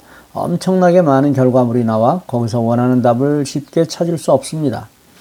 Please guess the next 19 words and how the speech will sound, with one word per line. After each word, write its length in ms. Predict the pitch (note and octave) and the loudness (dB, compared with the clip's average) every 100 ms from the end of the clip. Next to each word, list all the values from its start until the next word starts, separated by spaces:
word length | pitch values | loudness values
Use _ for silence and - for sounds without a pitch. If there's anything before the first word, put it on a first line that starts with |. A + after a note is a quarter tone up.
| - _ _ | -20 _ _
또 300 | F#3 D#3 G#2+ | 2 2 2
단어나 460 | - C#3 F3 F#3+ F3+ | -2 -2 0 2 2
문장이 460 | D#3 E3+ F3+ F3+ F3+ | 0 2 2 2 0
모호하다면 920 | C3+ F3 G3 F3+ C3 A#2 B2 F#3+ G#3 | 0 2 2 2 2 0 0 -2 -4
그것도 400 | B2+ A#2+ - A#2+ | -4 -4 -2 -4
마찬가지 640 | A2 A2 B2+ B2 A#2 D#3+ | -2 -4 -4 -2 0 0
결과입니다. 680 | C#3 B2 B2+ A2+ G#2 - A2+ _ _ _ - - _ | 0 2 2 0 -4 -8 -16 _ _ _ -20 -20 _
따라서 500 | D#3+ F3 D3 A2+ - - | 2 4 2 -2 -8 -6
얼마나 680 | D3 E3+ F#3 G3 G3+ G3+ - | -2 2 2 2 2 0 -2
내가 420 | - B2+ B2 C3+ C3 | -2 0 4 2 2
정확한 560 | - C#3+ E3 - F#3 | 0 0 0 -2 -6
키워드를 500 | - G3+ F#3+ F#3+ G3+ | -2 2 2 2 0
입력하는가에 720 | F#3+ D#3+ D#3 - E3 D3+ B2+ A#2 | 0 0 -4 -4 -4 0 0 0
따라 400 | A#2 A2+ F3 B3+ - - _ - | 0 2 2 0 -8 -20 _ -12
정확한 760 | A2+ A#2 A2+ - E3 F3+ G3+ | -6 -4 -4 -4 -2 0 0
결과를 500 | - C3 B2 A#2+ B2+ | 2 2 4 2 4
얻게 280 | F3+ - C3+ | 2 0 0
되는 200 | B2 F3+ | 0 0
것입니다. 520 | F3+ - A2 G#2 - | -4 -6 -10 -10 -14